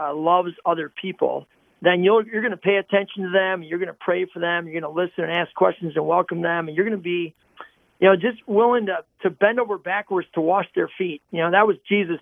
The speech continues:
thing, right? Pick up a towel and engage people, serve them, love them, demonstrate to people with your hands and feet that God really cares about them. So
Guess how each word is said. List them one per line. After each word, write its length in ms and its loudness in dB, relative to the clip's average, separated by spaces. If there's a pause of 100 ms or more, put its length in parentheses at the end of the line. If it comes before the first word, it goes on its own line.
thing, 180 2
right? 240 -2
Pick 160 -2
up 80 0
a 60 -8
towel 520 6 (460)
and 120 0
engage 420 4
people, 340 0 (120)
serve 280 4
them, 280 -8
love 260 -2
them, 260 -8
demonstrate 640 2
to 40 -16
people 420 0
with 200 -4
your 180 -4
hands 320 -6
and 100 -8 (120)
feet 200 -4
that 120 -4
God 240 4
really 180 -4
cares 320 -2
about 260 -6
them. 180 -12 (140)
So 220 8